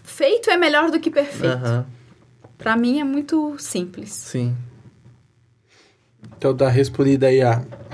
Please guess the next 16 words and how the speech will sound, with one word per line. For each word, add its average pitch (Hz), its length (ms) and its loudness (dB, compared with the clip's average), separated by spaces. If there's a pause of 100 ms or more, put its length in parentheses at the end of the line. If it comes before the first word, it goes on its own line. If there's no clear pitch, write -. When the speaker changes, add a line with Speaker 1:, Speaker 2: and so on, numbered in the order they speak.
(340)
Speaker 3:
essa 131 240 -6
pergunta 127 440 0
da 127 400 2
Glau. 131 500 -2 (320)
Ela 131 140 0
também 147 240 0
mandou... 156 720 0
é, 135 520 2 (680)
"Qual 185 160 0
foi 202 240 0
o 196 40 4
teu 196 140 0
maior 180 360 2
medo 165 380 0
na 160 100 2
profissão?" 117 500 -6